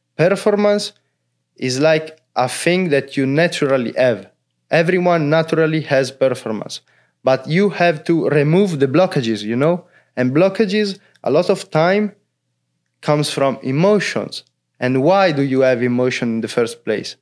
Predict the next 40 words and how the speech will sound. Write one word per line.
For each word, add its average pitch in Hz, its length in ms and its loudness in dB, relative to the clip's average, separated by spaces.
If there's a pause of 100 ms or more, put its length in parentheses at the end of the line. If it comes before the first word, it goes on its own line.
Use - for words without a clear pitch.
(140)
You 135 120 -2
shouldn't 214 460 0
be 151 180 2
emotions 135 600 0
about, 120 580 0
you 139 180 -2
shouldn't, 170 460 -2
uh, 131 80 2 (560)
uh, - 180 0
have 147 280 2
emotions 135 600 0
in 120 160 -4
trading. 117 500 -2 (440)
And 135 200 0
if 175 200 -2
you 220 80 4
have 208 160 4
emotion, 196 580 2
it - 200 -8
means 185 380 2
that 143 220 0
the 127 80 0
single 214 540 2
trade, 180 440 0 (260)
it's - 240 -4
meaning 165 480 2
too 208 160 2
much 185 320 2
for 117 200 0
you. 113 240 -4 (280)
So 127 200 -2
if 175 280 -2
you 208 80 4
have, 185 240 2
let's 135 260 -2
say, 143 260 0
a 127 120 0
set 165 400 0
of, 139 320 2
uh, 135 80 0